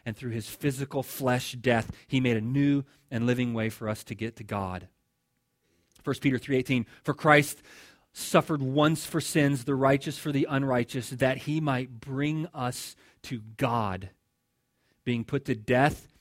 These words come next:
in the flesh, but made alive in the spirit." I love that, that, um, verse as a, as a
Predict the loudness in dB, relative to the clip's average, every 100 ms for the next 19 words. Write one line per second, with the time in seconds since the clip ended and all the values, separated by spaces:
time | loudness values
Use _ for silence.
0 | _ _ -2 0 0 -4 -8 2 2 2
1 | -4 -8 -12 -18 _ _ _ _ _ _
2 | _ -6 0 4 4 4 4 0 -2 -4
3 | -8 -10 -8 -6 -2 -2 2 2 0 -6
4 | -20 _ -4 2 2 0 -8 -20 -4 2
5 | 2 0 -6 -6 -6 -6 -2 -2 -2 -8
6 | -14 -18 _ -14 -14